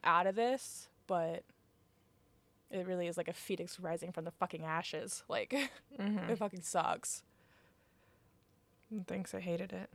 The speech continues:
Speaker 1: Yeah, I know. <laughs>
Speaker 2: I haven't had a case that brought me to well up my eyes in a bit. Thanks.
Speaker 1: I
Speaker 2: Jeez.
Speaker 1: know. I think my last one was Georgia Williams with her dad's quote. It's always the parents' quotes.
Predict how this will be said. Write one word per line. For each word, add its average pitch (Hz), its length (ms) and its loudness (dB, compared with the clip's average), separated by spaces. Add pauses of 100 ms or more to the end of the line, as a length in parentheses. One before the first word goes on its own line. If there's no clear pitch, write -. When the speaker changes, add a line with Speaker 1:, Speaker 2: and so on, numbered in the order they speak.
(840)
Speaker 1:
Yeah, 196 220 -2
I 196 80 -6
know. 208 320 -6 (360)
<laughs> - 400 -10
Speaker 2:
I 302 60 4 (760)
haven't 185 200 0
had 175 120 6
a 175 40 2
case 175 220 0
that - 120 -8
brought - 180 -2
me 175 160 -4 (460)
to - 140 -12
well 185 200 0
up 175 140 -4
my 180 100 -4 (160)
eyes 180 160 4
in 185 60 0
a 185 100 -2
bit. 170 300 4 (180)
Thanks. 180 400 2 (460)
Speaker 1:
I 220 120 10
Speaker 2:
Jeez. 208 100 8
Speaker 1:
know. 196 320 4 (260)
I 208 140 6
think 247 180 4
my 262 160 8
last 214 260 8
one 220 180 2
was 196 120 -2
Georgia 185 320 0
Williams 185 680 -2
with 208 160 -6
her 208 120 -2
dad's 185 300 2
quote. 190 320 0
It's 208 100 4
always 262 280 6
the 247 60 0
parents' 240 320 0
quotes. - 420 -2